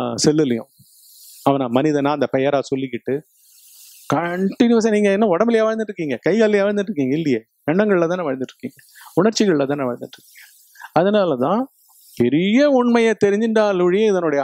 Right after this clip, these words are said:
ஆட்டத்தை வந்து நம்ம குலைக்க முடியாது, இந்த மனத்தினுடைய அகந்தையினுடைய ஆட்டத்தை. அதுக்கு தான் வந்து இந்த செய்யுள் இப்படி எழுதினது. ஆன்ம பொருளன்றி ஓர் அறிவு இங்கு உண்டு, அதாவது தனி அறிவு இங்கு உண்டோ சொல். மேன்மையோடு இலகும் ஓர் உணர்ச்சியே ஆனாலும்.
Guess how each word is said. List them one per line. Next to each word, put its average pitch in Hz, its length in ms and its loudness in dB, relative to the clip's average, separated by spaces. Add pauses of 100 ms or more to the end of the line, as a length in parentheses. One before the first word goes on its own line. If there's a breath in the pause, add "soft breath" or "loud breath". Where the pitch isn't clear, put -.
ஆட்டத்தை 170 380 -2
வந்து 165 160 -6
நம்ம 123 180 -6
குலைக்க 175 300 -4
முடியாது, 110 280 -2
இந்த 110 160 -10
மனத்தினுடைய 120 560 -2 (140)
அகந்தையினுடைய 120 580 -2
ஆட்டத்தை. - 320 -8 (100)
அதுக்கு 117 220 -2
தான் 165 160 -2
வந்து 147 160 -2
இந்த 123 140 -2
செய்யுள் 127 260 0
இப்படி 104 200 -4
எழுதினது. 107 380 -6 (920 loud breath)
ஆன்ம 226 300 2 (100)
பொருளன்றி 180 480 2 (160)
ஓர் 165 260 2
அறிவு 202 320 -2 (100)
இங்கு 139 200 -6
உண்டு, 135 180 -2 (160)
அதாவது 208 240 2
தனி 190 260 2
அறிவு 165 300 -2
இங்கு 131 220 -6
உண்டோ 123 200 0 (140)
சொல். 113 220 -2 (760 soft breath)
மேன்மையோடு 220 720 4 (140)
இலகும் 196 400 0
ஓர் 202 180 0
உணர்ச்சியே 175 480 0 (140)
ஆனாலும். 127 560 -4